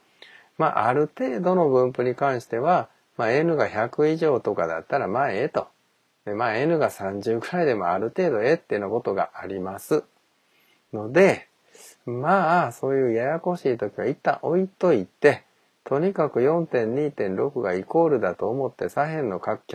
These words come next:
確率を右辺のこの積分で計算するということを一般にやります。というわけですね。というんで、えっと、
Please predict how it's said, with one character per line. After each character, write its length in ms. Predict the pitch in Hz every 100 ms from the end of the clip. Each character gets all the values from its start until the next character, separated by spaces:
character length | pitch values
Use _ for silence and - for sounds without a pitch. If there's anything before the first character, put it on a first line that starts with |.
| 117
確 320 | - 131 123 139
率 280 | 139 -
を 260 | 139 170 113 _ _ _
右 140 | - 139
辺 220 | 151 135
の 100 | 101
こ 140 | -
の 80 | 92
積 320 | 90 120 -
分 160 | 151 156
で 100 | 151
計 220 | - 160
算 200 | 165 175
す 120 | 170
る 100 | 180
と 120 | 175 127
い 60 |
う 60 | 107
こ 120 | 107
と 120 | -
を 240 | 120 143 - _ -
一 120 | 123 - -
般 280 | 110 117
に 200 | 147 190 - _ _
や 140 | -
り 80 | -
ま 160 | 170 -
す。 220 | - - _ _ _ _ _ _ _ _ _ _ _ _ _ _ _ _ _ _
と 240 | - 220 -
い 60 | 107
う 100 | 104
わ 120 | 85
け 80 | -
で 100 | -
す 120 | _
ね。 180 | 95 - _ _ _ _ _ - - - _ -
と 100 | 139
い 120 | 185
う 100 | 196
ん 140 | 117
で、 360 | 127 139 87 - _ - -
え 100 | 120
っ 100 | 113 -
と、 360 | - 110 110 107